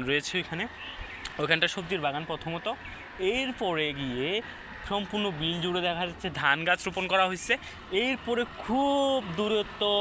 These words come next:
বজায় রেখে দেখা যাচ্ছে একটা বড় ঘন জঙ্গল। হয়তো বা আমরা যদি যাইতে পারতাম তাহলে খুবই মজা হইতো, কিন্তু আফসোস আমরা এখানে যাইতে পারবো না।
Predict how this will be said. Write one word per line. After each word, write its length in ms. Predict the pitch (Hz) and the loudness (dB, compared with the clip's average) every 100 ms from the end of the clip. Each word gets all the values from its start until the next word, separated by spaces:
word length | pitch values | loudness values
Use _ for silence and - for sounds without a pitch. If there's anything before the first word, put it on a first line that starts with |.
| 185 | 4
বজায় 260 | 165 160 160 165 | 2 4 6 6
রেখে 180 | 196 180 | 6 8
দেখা 140 | 151 156 | 10 8
যাচ্ছে 160 | 151 160 | 6 2
একটা 120 | 151 135 123 131 | 2 0 2 4
বড় 160 | 151 131 | 4 4
ঘন 120 | 127 117 117 | 0 -2 -2
জঙ্গল। 280 | 120 131 113 - - - | 0 0 0 -4 -6 0
হয়তো 280 | 143 - 214 214 | 0 4 8 12
বা 80 | 208 | 12
আমরা 140 | 190 190 | 12 6
যদি 140 | 196 202 180 | 4 8 8
যাইতে 200 | 180 196 | 8 6
পারতাম 240 | 208 214 208 | 6 6 8
তাহলে 220 | 190 185 185 190 | 8 8 6 2
খুবই 160 | 196 196 | 2 4
মজা 180 | 190 202 | 6 6
হইতো, 220 | 202 - 226 240 - - | 4 6 6 4 -2 0
কিন্তু 280 | 156 156 175 180 165 | 0 0 8 12 10
আফসোস 380 | - 208 220 185 | 10 4 4 6
আমরা 120 | 170 170 | 8 8
এখানে 160 | 180 165 | 6 4
যাইতে 180 | 143 156 151 | 4 4 2
পারবো 180 | 139 | 2
না। 40 | 143 | 2